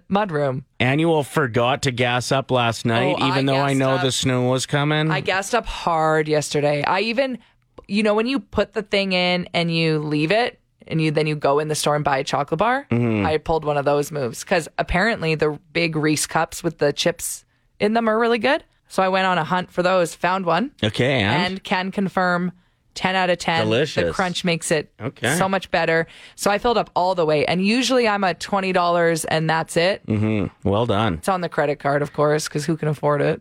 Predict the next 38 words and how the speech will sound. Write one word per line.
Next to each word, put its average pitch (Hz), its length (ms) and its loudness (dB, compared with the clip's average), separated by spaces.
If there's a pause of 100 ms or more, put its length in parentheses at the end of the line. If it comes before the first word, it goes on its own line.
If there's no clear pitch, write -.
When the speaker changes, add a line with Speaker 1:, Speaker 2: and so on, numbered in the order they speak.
Speaker 2:
Annual 175 460 2
forgot 143 480 0
how 139 240 0
slippery 147 640 0
snow 131 340 2
is 123 160 0
to 120 100 0
walk 123 380 0
on 143 180 2
day. 143 360 2
For 120 180 -2
anybody 104 320 2
that 87 180 -2
slips - 440 -2
today, 147 340 2
that's 127 300 -2
a 123 40 -2
thing. 139 520 0 (240)
Speaker 1:
Taylor 196 300 0
just 180 180 -4
wrote 196 100 0
in 185 140 -2
saying, 175 260 -2
"Lisa, 185 240 0
I'm 190 80 -2
so 196 220 -2
happy 247 220 -2
to 277 60 -2
hear 233 120 2
you 220 140 0
say 180 200 0
that. 165 200 0
My 165 100 -4
kids - 260 -4
always 214 240 0
have 214 160 -2
proper 185 300 -4
footwear, 165 400 0